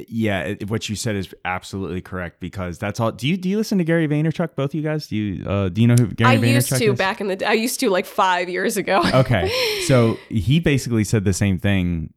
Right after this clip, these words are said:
Speaker 1: a while ago. He was like, you know, "Whoever that person is that's commenting on your thing, obviously, like, they took the time. That person is, like, incredibly hurt." And they, and, and it's true. And I've experienced that too on my YouTube channel. I was,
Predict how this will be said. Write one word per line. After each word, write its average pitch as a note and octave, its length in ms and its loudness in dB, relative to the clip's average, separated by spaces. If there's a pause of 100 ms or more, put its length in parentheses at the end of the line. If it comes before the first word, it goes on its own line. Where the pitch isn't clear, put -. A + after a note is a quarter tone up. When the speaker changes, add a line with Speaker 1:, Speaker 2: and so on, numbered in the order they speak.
(160)
Speaker 1:
a F2+ 140 -4
while F2+ 300 0
ago. F2 260 0
He F2+ 160 2
was F2+ 180 0
like, F2 220 -2
you F#2 60 -2
know, E2+ 160 0
"Whoever G2+ 340 0
that A2+ 220 2
person F#2+ 340 0
is F2+ 140 0
that's E2+ 160 -6
commenting F2+ 520 -2
on E2+ 160 -2
your E2 120 -2
thing, F2+ 640 -4
obviously, F#2+ 460 -2
like, E2+ 240 -6
they F2+ 100 -2
took A2 240 -4
the F#2+ 80 -4
time. F#2+ 280 -2
That F2 200 -2
person F2 400 -2
is, E2 240 -6
like, D#2+ 180 -8
incredibly E2+ 540 -2
hurt." E2+ 260 -8 (260)
And F2+ 160 -4
they, G2 160 0
and, G#2+ 300 0
and A2 80 2
it's A2+ 140 0
true. - 280 -2 (460)
And F#2+ 380 2
I've A#2+ 200 0
experienced F#2+ 460 -2
that E2+ 200 -2
too G2+ 420 0 (260)
on F#2+ 140 4
my F#2 120 6
YouTube G#2+ 380 4
channel. F2 400 2 (640)
I B2+ 160 4
was, G2 240 2